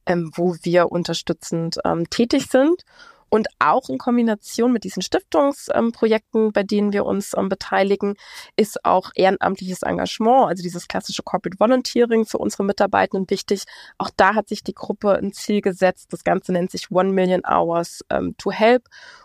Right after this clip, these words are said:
Und, ähm, wir wollen quasi, ähm, ja, i-, innerhalb immer von zwei Jahreszyklen, ähm, eine Million Stunden sammeln an ehrenamtlichem Engagement. Und dafür werden beispielsweise unsere Mitarbeitenden auch freigestellt.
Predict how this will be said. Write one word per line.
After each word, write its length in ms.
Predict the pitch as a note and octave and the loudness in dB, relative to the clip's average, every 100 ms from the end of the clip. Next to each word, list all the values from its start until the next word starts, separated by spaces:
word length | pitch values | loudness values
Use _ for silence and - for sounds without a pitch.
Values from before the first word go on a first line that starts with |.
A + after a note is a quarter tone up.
| _ - | _ 2
Und, 560 | G3 G3 G3+ G3 - - | 4 4 2 -4 -8 -2
ähm, 440 | F3 F#3 F#3 F#3+ F#3 F3+ - | 2 4 2 0 -6 -8 -6
wir 240 | G3 G#3 G3 | 0 0 2
wollen 340 | F#3 F3+ G3 F#3+ | 2 2 0 -4
quasi, 960 | - F3+ F3 F3 F3 - F3+ F3+ F3 - | -4 -2 2 2 0 -4 -6 -4 -4 0
ähm, 480 | - F3 F3 D#2 - _ _ - - | 0 0 -2 -6 -10 _ _ -10 0
ja, 200 | E3 D#3+ _ | 2 2 _
i-, 100 | B2+ - | -10 -2
innerhalb 480 | A3+ A3 G#3 F#3+ G3 - | 2 4 4 2 0 -2
immer 240 | G#3 G3+ | 0 0
von 140 | - | -2
zwei 200 | G3+ - | -4 -2
Jahreszyklen, 880 | F3+ F3+ G#3 G#3 - F#3+ - F#3 F3+ | 0 0 -2 -6 -10 -10 -4 0 0
ähm, 120 | - - | 0 -2
eine 240 | - F3+ | -2 0
Million 300 | F3+ E3+ E3+ | -2 -2 -4
Stunden 400 | - - D#4 B3 | -2 -2 0 0
sammeln 280 | A3 G#3 G#3 | 2 2 2
an 120 | F3+ | 0
ehrenamtlichem 720 | - F3 F3 - F#3 - - | 0 0 0 -2 -4 -4 -6
Engagement. 440 | - E3+ - F#3+ G3 - - | -4 -4 0 0 0 -8 -14
Und 80 | - | -2
dafür 260 | F#3 G3+ F3 | 0 0 2
werden 180 | F3+ G3 | 2 2
beispielsweise 540 | F3 - - F3 F3 | -2 -2 -2 0 0
unsere 240 | F3 - | -4 -6
Mitarbeitenden 520 | E3+ E3+ F3+ F3 E3+ - | -6 -4 -2 -2 -2 -4
auch 100 | E3 | -6
freigestellt. 640 | - D#3+ E3 - - - | -2 -2 -2 -4 -6 -6